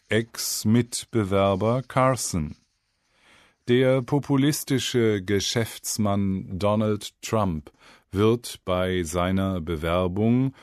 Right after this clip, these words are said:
um die U-S-Präsidentschaftskandidatur von seinem ehemaligen Konkurrenten Ben Carson unterstützt.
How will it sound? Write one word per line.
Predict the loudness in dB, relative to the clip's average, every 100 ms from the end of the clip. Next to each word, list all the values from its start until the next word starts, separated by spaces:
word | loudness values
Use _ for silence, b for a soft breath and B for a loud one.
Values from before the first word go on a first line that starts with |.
| B
um | 0 4 4 4
die | 0 0 -2 -2
U-S-Präsidentschaftskandidatur | -2 0 0 0 0 -6 -6 -2 0 0 -2 0 0 0 -2 -2 -2 -6 -8 -8 -8 -4 0 0 0 -2 0 -2 -2 -2 0 4 2 0 b b b b -4
von | 0 2 2 0
seinem | 2 2 2 2 -2 -2
ehemaligen | 0 2 0 0 0 2 0 0 0 0 0 -2
Konkurrenten | 0 0 -2 0 0 2 2 0 0 0 0 0 b b b _
Ben | -2 0 0 -2 -4
Carson | 0 0 0 -2 -2 -2 -2 -8 _
unterstützt. | -2 0 -2 -2 -6 -4 -4 -4 -12 -12 -18